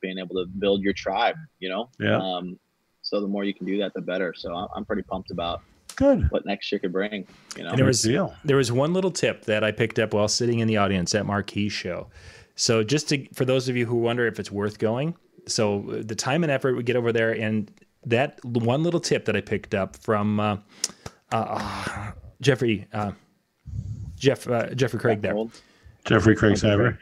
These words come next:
Speaker 2: yeah.
Speaker 3: Yeah,
Speaker 1: Yeah.
Speaker 3: he g-, shared one little thing, and I actually implemented that on two of my calls this
Speaker 2: <clears throat>
Speaker 3: week for, um, for weddings. I had a, I had a busy week already with, uh, cou-, some calls and emails, but two of the calls, and I implemented that little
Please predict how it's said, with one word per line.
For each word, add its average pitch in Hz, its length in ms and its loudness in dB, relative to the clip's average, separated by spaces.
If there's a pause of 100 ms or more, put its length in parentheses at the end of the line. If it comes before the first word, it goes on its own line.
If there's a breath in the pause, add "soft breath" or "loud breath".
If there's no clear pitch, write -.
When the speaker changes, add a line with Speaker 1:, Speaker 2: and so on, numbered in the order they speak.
Speaker 2:
yeah. 101 180 2
Speaker 3:
Yeah, 139 320 2
Speaker 1:
Yeah. 98 160 -4
Speaker 3:
he 151 500 2
g-, 135 160 2
shared 131 320 2
one 120 200 2
little 170 180 0
thing, 101 360 0
and 110 180 -2
I 117 80 2
actually 127 480 0
implemented 135 680 -2
that 110 220 2
on 110 120 0
two 180 340 0
of 165 100 -2
my 117 220 2
calls 123 460 2
this 139 240 12
Speaker 2:
<clears throat> 107 80 4
Speaker 3:
week 98 220 -4
for, 98 640 0
um, 95 340 -8
for 110 120 0
weddings. 98 400 -2
I 92 40 -2
had 92 100 -2
a, - 500 -10
I - 20 -6
had 107 140 2
a - 20 -2
busy 120 220 2
week 143 220 0
already 98 300 0
with, 98 260 -6
uh, 98 160 -4
cou-, - 260 -6
some 113 180 -6
calls 107 280 0
and 110 80 0
emails, 104 280 -4 (520 loud breath)
but 107 140 -2
two 165 120 2
of 202 60 4
the 185 80 0
calls, 107 480 0
and 110 160 0
I 107 80 4
implemented 117 580 0
that 104 300 0
little 143 400 4